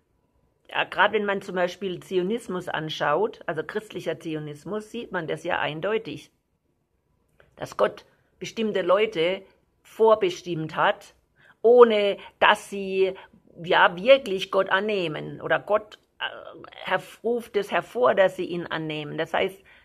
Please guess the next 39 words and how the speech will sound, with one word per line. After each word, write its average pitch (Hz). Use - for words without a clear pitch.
freie 180
Wille 202
ist -
ja 156
da 135
weg. -
Der -
freie 202
Wille 233
vom 196
Menschen, 214
muss 196
man 196
dazu 226
sagen, 165
was 185
ja 196
auch 180
dann 170
von 170
diesem 165
Calvinismus 151
kommt, 190
und -
auch 254
von 214
den 180
Darby 170
hat 165
er 156
auch 180
erzählt, 151
ist 233
ja, 170
dass 196
die 208
Menschen 214
unfähig 226
sind, 175